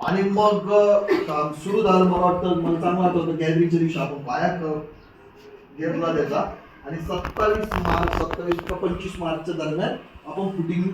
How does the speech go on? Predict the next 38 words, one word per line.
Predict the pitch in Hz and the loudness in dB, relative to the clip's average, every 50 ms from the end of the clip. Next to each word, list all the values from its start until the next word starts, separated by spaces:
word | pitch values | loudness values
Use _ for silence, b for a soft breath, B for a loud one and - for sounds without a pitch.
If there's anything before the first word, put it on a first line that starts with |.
| - - - - 139 | -6 -12 -16 -14 -12
म्हणजे | 143 143 165 208 - - - - - | -8 0 2 4 4 4 2 -4 -6
तोपर्यंत | 233 220 - 180 175 170 | -6 -4 -4 -4 -4 -4
डोंगर | 180 175 180 180 180 175 180 175 | 2 2 4 4 4 4 4 2
तोडत | 180 170 170 160 | 2 2 2 2
होतो, | 151 135 - | 0 -2 -2
तुम्ही | - 160 160 165 165 160 | -4 -8 -6 -6 -4 -6
पण | 160 165 | -4 -2
बघत | 160 160 156 160 147 | 0 2 2 2 2
होते | 143 - 139 135 | 0 -2 -2 -4
इथं | 135 135 - 170 - - - - - - - - - | -4 -2 -2 -2 -2 -2 -6 -12 -20 -20 -20 -12 -8
शेजारी | 147 143 156 151 156 | -4 -2 -2 -2 0
डोंगर | 165 170 160 165 - - | 0 -2 -2 -2 -2 0
तोडायचं | 151 151 151 147 - 151 156 | 0 0 0 0 0 0 0
काम | 156 156 | 0 -2
चालू | 151 160 156 160 160 | -2 0 0 0 2
होतं. | 156 - 147 | 0 0 -2
म्हणलं, | 143 151 160 160 | -4 -6 -6 -6
"ठीक | - 123 214 | -6 -2 -2
आहे, | 202 185 190 | -2 -2 0
जसं | 185 208 | 0 2
होईल | 175 160 156 160 160 | 2 2 2 0 -2
तसं | 151 156 | -6 -6
काम | 151 147 143 143 | -6 -6 -6 -6
आपण | 139 - - 208 247 | -6 -2 -2 -2 -2
करूया." | - - - - 160 160 147 123 - - - - - - - - - - _ - - _ - - - - - - - _ - - | -2 -6 -10 -8 -4 -2 -2 -2 -2 -6 -10 -14 -20 -20 -20 -20 -20 -20 _ -20 -20 _ -20 -20 -20 -20 -20 -20 -20 _ -20 -6
चांगलं | - - 180 208 247 277 269 | -2 2 2 2 4 6 6
हे | 247 240 240 | 8 8 8
होतं | 220 214 208 220 | 8 8 8 6
की | 240 240 220 | 2 2 0
माझ्याकडे | 220 196 196 202 220 247 254 | 2 2 6 6 6 6 6
फायनल | - - - 151 165 185 214 220 | 2 0 0 0 4 6 6 6
पिक्चर | 214 - - - - 214 202 | 6 2 -8 2 2 2 2
क्लिअर | 190 180 170 175 180 | 2 2 4 4 4
होतं | 170 - - | 4 2 0
की | - 196 | -4 -2
मला | 196 196 196 | 0 0 0
काय | 190 - 143 143 | 0 0 -2 -4
करायचं. | - - - - 95 | -4 -4 -8 -10 -14